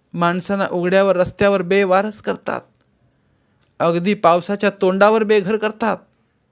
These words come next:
आपण तर पक्षी आहोत. आपली घरटी त्यांनीच उद्ध्वस्त केली, जंगलतोड केली,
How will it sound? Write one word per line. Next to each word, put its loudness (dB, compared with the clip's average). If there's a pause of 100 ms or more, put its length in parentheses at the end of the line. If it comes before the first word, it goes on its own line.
(400)
आपण 0
तर 0
पक्षी -2
आहोत. 0 (1300)
आपली -2
घरटी -4
त्यांनीच -2
उद्ध्वस्त -4
केली, -6 (600)
जंगलतोड 0
केली, -2